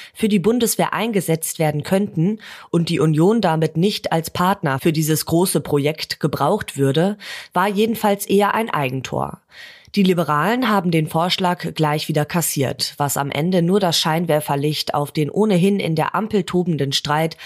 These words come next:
um das Sondervermögen gelenkt hat. Noch ist nämlich völlig unklar, wie die Grundgesetzänderung des Paragraphen siebenundachtzig a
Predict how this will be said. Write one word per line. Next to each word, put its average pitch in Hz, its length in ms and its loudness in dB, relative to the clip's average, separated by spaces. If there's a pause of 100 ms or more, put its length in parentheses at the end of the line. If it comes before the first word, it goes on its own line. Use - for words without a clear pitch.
(200)
um 233 160 2
das 180 180 2
Sondervermögen 156 720 0
gelenkt 139 440 -2
hat. - 380 -10 (160)
Noch 170 280 2
ist - 260 -2
nämlich 175 380 2
völlig 220 320 0
unklar, 147 500 0
wie 147 80 -2
die 143 120 -4
Grundgesetzänderung 165 1160 0
des 160 200 0
Paragraphen 156 840 -2
siebenundachtzig 175 760 0
a 151 200 0